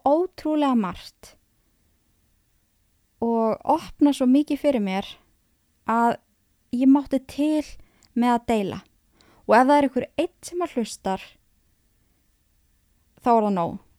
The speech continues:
Ef það er einhver einn sem að hlustar og tekur þetta til sín og mögulega gerir það sama, þá er það nóg. Því að þetta er ótrúlegt.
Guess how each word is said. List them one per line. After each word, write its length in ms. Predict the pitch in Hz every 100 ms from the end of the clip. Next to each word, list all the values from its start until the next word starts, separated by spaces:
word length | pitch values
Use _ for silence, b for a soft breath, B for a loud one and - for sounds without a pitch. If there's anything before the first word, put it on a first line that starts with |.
| _ _ _ _ _ -
Ef 60 |
það 80 | 240
er 60 | 247
einhver 220 | 233 254
einn 100 | 311
sem 140 | 320 302
að 120 | 254
hlustar 320 | 247 - 226
og 80 | 226 262
tekur 280 | 262 247
þetta 220 | 226 226 -
til 100 | 233
sín 260 | - 233 -
og 160 | 226
mögulega 640 | 233 247 233 214 214 b b b b b b b _ -
gerir 300 | 247 233 226
það 140 | 214
sama, 320 | 214 196 196
þá 80 | 214
er 100 | 202
það 120 | 196 196
nóg. 260 | 185 175 -
Því 140 | 220
að 100 | 214
þetta 260 | 233 - - 214
er 260 | 202 - - _ _ _ 277
ótrúlegt. 760 | 302 - 190 - - - -